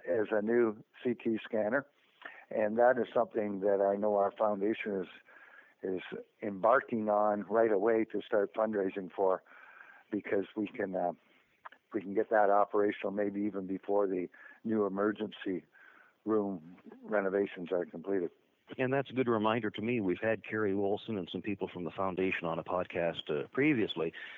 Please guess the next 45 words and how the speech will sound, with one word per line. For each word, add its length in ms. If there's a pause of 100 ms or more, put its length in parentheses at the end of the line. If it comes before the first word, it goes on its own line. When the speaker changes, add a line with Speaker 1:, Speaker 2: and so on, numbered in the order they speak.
Speaker 2:
Perhaps 300
it's 140
time 260
we 80
touch 220 (100)
base 220
once 240
again 300
and, 220
uh, 200 (100)
see 60
what 180
they're 160
up 120
to. 140 (280)
Second, 440
uh, 240 (360)
um, 240
aspect 480
of 80
the 40
master 340
plan, 300
Paul, 360
is 80
with 180
regards 320
to 60
an 80
expansion 560
that's 160
underway 400
in 80
the 60
mental 260
health 280
unit. 200 (880)
Speaker 1:
Yes. 160 (180)
Uh, 140 (580)
there 100
was 160
a, 180 (280)
uh, 180 (500)
a 80
nice 180